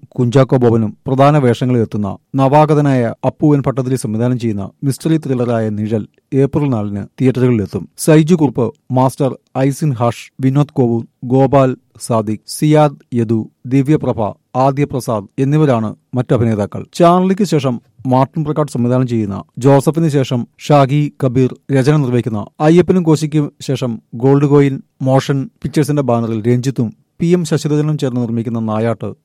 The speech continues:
ഏപ്രിൽ എട്ടിന് തിയേറ്ററുകളിലെത്തും. കുഞ്ചാക്കോ ബോബനും ജോജു ജോർജും നിമിഷ സജയനുമാണ് പ്രധാന വേഷങ്ങൾ അവതരിപ്പിക്കുന്നത്. ക്യാമറ ഷൈജു ഖാലിദ്. ധനുഷ് നായകനാവുന്ന കർണൻ ഏപ്രിൽ ഒമ്പതിന് തിയേറ്ററുകളിലെത്തും. പ്രേക്ഷക പ്രീതിയും പുരസ്കാരങ്ങളും വാരിക്കൂട്ടിയ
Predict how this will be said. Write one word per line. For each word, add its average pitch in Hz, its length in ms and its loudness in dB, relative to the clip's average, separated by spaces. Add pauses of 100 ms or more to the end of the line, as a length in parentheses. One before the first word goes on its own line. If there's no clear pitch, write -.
(160)
ഏപ്രിൽ 139 340 -2
എട്ടിന് 113 280 -4 (160)
തിയേറ്ററുകളിലെത്തും. 120 720 -4 (140)
കുഞ്ചാക്കോ 156 420 0
ബോബനും 147 340 0 (300)
ജോജു 135 400 0
ജോർജും 117 400 -4 (120)
നിമിഷ 135 300 -2
സജയനുമാണ് 131 580 -2 (120)
പ്രധാന 135 340 0
വേഷങ്ങൾ 113 380 -4 (180)
അവതരിപ്പിക്കുന്നത്. 117 600 -6 (120)
ക്യാമറ 143 400 2 (200)
ഷൈജു 139 400 -2 (140)
ഖാലിദ്. 101 420 -6 (180)
ധനുഷ് 160 440 0
നായകനാവുന്ന 135 520 0
കർണൻ 117 420 -2 (240)
ഏപ്രിൽ 143 300 0
ഒമ്പതിന് 113 420 0
തിയേറ്ററുകളിലെത്തും. 123 760 -4
പ്രേക്ഷക 147 420 -2
പ്രീതിയും 147 420 -2
പുരസ്കാരങ്ങളും 139 640 -4
വാരിക്കൂട്ടിയ 117 600 -2